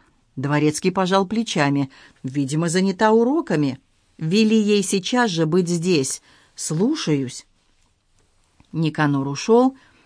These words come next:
Александр мрачно постоял посреди зала, раскачиваясь с носка на пятку, и сказал Михелине:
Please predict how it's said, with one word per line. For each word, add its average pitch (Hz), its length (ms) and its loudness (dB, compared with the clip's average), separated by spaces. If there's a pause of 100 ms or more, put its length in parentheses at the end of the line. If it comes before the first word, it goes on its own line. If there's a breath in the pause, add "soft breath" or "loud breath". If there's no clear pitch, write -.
(200 soft breath)
Александр 220 840 0
мрачно 170 600 0
постоял 165 500 -2
посреди 143 400 -4
зала, 214 440 2 (280 loud breath)
раскачиваясь 220 840 0
с - 60 -8
носка 165 420 0
на 196 160 0
пятку, 160 520 0 (220 loud breath)
и 214 120 0
сказал 208 440 0
Михелине: 151 680 0